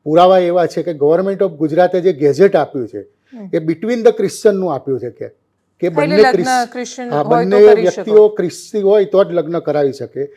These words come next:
Speaker 1: જ્યારે આ એટલું મોટું કે સ્કેન્ડલ છે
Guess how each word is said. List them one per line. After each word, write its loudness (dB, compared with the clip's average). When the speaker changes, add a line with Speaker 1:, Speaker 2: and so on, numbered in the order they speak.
Speaker 1:
જ્યારે 2
આ -4
એટલું -4
મોટું 2
કે -2
સ્કેન્ડલ -2
છે -2